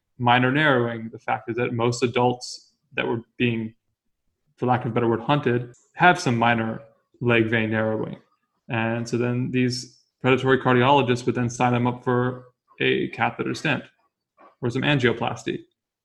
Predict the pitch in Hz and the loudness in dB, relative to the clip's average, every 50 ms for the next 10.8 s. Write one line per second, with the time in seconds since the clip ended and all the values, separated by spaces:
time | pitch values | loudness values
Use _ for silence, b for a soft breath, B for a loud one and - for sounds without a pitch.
0 | _ _ _ _ - 135 123 117 113 117 113 113 117 117 120 123 123 - - - | _ _ _ _ 0 2 4 4 4 2 0 -2 -2 0 0 -2 -2 -4 -12 -16
1 | - - 139 113 110 - - _ 143 127 135 135 131 123 135 127 117 117 123 123 | -8 -4 -4 -4 -4 -6 -10 _ 2 4 6 6 6 6 6 4 4 4 2 2
2 | 123 123 123 120 117 117 107 110 110 110 - 123 117 - 127 117 151 131 117 117 | 2 2 2 2 2 2 0 0 0 -2 -4 -8 -2 -2 2 4 4 4 4 2
3 | 107 - b b b b b b b _ 127 127 135 127 175 170 180 190 160 175 | -4 -10 b b b b b b b _ 0 0 4 4 4 6 6 6 4 4
4 | 165 - - - - _ _ _ _ _ _ _ _ _ _ - 143 147 143 - | 4 2 0 -8 -16 _ _ _ _ _ _ _ _ _ _ 2 2 2 2 2
5 | - - - - 120 123 120 123 143 143 139 139 143 143 139 143 139 147 147 143 | -2 -6 -6 0 0 0 0 0 -2 0 0 2 2 2 0 0 0 -2 -4 -6
6 | - b b b _ _ - 127 123 127 147 147 - 165 151 - - - 127 127 | -8 b b b _ _ -4 -2 2 2 2 2 2 0 0 0 0 2 4 4
7 | 123 107 - - - - - - - - _ _ _ _ _ _ _ _ - 123 | 4 4 2 -4 -10 -12 -14 -16 -16 -20 _ _ _ _ _ _ _ _ 0 2
8 | 123 117 113 117 - - 135 127 123 120 - - - 117 - - 113 113 107 104 | 2 2 2 0 0 0 2 2 2 0 -2 -4 -6 -6 -6 -6 -6 -6 -4 -4
9 | 110 107 110 113 117 117 113 120 - - - - 127 - _ _ _ _ _ _ | -2 -2 -2 -4 -4 -6 -6 -6 -6 -8 -10 -12 -18 -20 _ _ _ _ _ _
10 | _ _ _ _ _ _ 127 120 117 113 110 110 110 110 110 | _ _ _ _ _ _ 0 0 0 0 -2 -4 -6 -8 -10